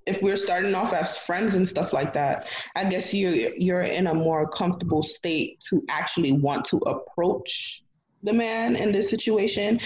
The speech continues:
Granted, you don't want to, you want him to always approach you, but you're in a state where you can, you know, it might, you might be able to slide that in a little bit more slickly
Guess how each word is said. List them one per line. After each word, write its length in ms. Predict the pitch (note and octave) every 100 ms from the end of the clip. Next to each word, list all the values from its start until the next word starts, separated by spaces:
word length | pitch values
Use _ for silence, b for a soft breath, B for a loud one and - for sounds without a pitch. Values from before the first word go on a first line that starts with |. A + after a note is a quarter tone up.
| B -
Granted, 260 | A#3 D4 C4+
you 80 |
don't 220 | D#4+ C#4 F3
want 220 | F#3+ A#3
to, 200 | G3 F3
you 180 | F#3 F#3
want 260 | F#3 D#3+
him 200 | F#3+ F3
to 120 | F3+ -
always 560 | D#3 E3 D#3 D3+ -
approach 520 | - C#3+ F3 D3+ -
you, 280 | F#3 F#3+ D#3
but 360 | D#3 D#3 A#2+ - B B B B _ _ _ _ F3+
you're 260 | F3 E3+ -
in 140 | F3
a 60 | D#3+
state 480 | - - D#3+ - D#3+
where 120 | D3
you 200 | D3 D3
can, 520 | - D#3+ C#3 B2 - - _ _
you 120 | F3+
know, 300 | F#3 D#3 C3+ -
it 140 | D3
might, 320 | C#3+ C3 - - -
you 120 | D#3+ F#3
might 200 | F3+ E3
be 140 | D3+
able 120 | C#3
to 60 | C3
slide 360 | - D3 B2 B2
that 160 | B2
in 180 | B2 A#2+
a 60 | G2
little 240 | A#2+ C#3+
bit 200 | - - -
more 180 | - -
slickly 760 | - C3+ C3 - - - F3+